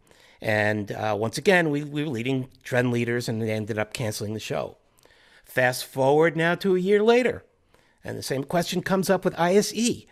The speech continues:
And I love that show. And I truly enjoy our Friday night dinners. And, you know, I mean,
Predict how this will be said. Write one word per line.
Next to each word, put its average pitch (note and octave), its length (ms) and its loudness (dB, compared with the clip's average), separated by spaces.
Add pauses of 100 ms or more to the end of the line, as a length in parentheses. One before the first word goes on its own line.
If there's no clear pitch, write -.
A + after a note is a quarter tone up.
(140)
And C#3+ 140 -8
I D#3+ 140 -2
love F#3+ 440 -6
that - 200 -8
show. - 360 -14 (360)
And D3 140 -4
I C#3+ 100 0
truly G3 460 2
enjoy C3+ 260 4
our B2 60 2
Friday A#2 300 -2
night G#2 180 -2
dinners. G2 340 -4
And, G#2+ 240 -6
you F3+ 60 2
know, A#2+ 120 0
I B2+ 60 -2
mean, C#3+ 240 -2